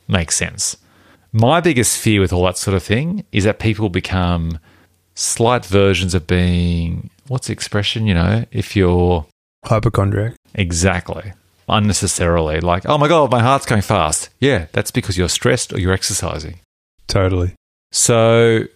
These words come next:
Speaker 1: I think my biggest worry, though, is that somehow that information gets to health insurance companies.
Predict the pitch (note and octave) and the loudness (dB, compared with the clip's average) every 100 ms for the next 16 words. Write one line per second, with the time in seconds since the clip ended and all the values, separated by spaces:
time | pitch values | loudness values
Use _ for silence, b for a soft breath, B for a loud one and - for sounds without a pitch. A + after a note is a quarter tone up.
0 | _ - A2+ G#2 - G3 G#3+ A2 F2 - | _ -2 -2 0 -2 -2 0 0 0 -2
1 | C#3+ E3+ G#3 - G2 F#2 F#2 E2+ E2 D#2+ | 0 2 0 0 0 2 0 0 -2 -2
2 | E2 - F#2 G#2 F#2+ - - C3+ C#3 B2+ | -4 -4 -2 0 -2 -2 -2 0 2 2
3 | A2 G#2 G2 F2+ F2+ F#2+ - F2 D#2+ E2+ | 2 2 -2 -2 2 2 2 0 0 -2
4 | B B B B - G#2 - - - F#2+ | B B B B -4 -2 -2 -2 2 2
5 | - G2 - F#2+ - E2+ D#2+ F2 E2+ D#2+ | 2 0 0 0 0 0 -2 -4 -4 -6
6 | D2+ - | -8 -8